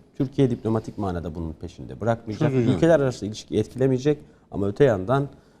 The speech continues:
Speaker 1: e,
Speaker 2: Farklı
Speaker 1: üst düzey
Speaker 2: boyutu var.
Speaker 1: sorumlular var. Artık Veliaht Prens burada olan şüpheli. Hep o konuşuluyor. Biz gazeteci olarak kendi aramızda
Speaker 2: Evet.
Speaker 1: konuşuyoruz. Ee, ne olur hani bu İsrail-Amerika boyutu dediniz.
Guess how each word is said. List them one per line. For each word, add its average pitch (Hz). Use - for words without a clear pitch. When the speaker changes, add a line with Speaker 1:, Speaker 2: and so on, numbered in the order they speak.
Speaker 1:
e, 78
Speaker 2:
Farklı 117
Speaker 1:
üst 123
düzey -
Speaker 2:
boyutu 175
var. -
Speaker 1:
sorumlular 143
var. 92
Artık 98
Veliaht 104
Prens 107
burada 92
olan 85
şüpheli. 82
Hep 101
o 101
konuşuluyor. 78
Biz 78
gazeteci 87
olarak 80
kendi 85
aramızda 82
Speaker 2:
Evet. 78
Speaker 1:
konuşuyoruz. 98
Ee, 101
ne 143
olur 175
hani 156
bu 143
İsrail-Amerika 135
boyutu 117
dediniz. 85